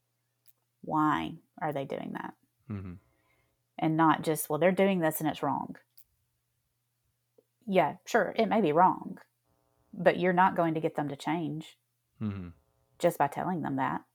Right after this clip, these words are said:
Speaker 2: Right.
Speaker 1: You know, you're not gonna get them to change by beating them over the head with, you know, a bat telling them they're wrong or that what they're doing is wrong.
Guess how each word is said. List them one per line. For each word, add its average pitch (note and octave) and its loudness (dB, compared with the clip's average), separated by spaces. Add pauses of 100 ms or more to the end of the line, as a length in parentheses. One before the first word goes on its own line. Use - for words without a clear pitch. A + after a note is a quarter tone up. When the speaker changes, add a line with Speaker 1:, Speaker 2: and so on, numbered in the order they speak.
(140)
Speaker 2:
Right. F#2 -4 (760)
Speaker 1:
You F3 -4
know, D#3+ -2
you're F3 -2
not F#3 2
gonna E3 -2 (360)
get F3 2
them F#3 2
to D3 0
change F3 0
by D3+ 2
beating D#3 0
them D3+ -2
over C#3+ 0
the C#3 -2
head D#3+ -2
with, D3 -2 (1080)
you F3+ -2
know, E3 4
a D3 2
bat E3 6
telling D#3 0
them D#3 -2
they're D3 0
wrong D#3+ 2 (540)
or F3+ 2
that E3 2
what E3 4
they're D3 0
doing G3 2
is D3+ -4
wrong. - -2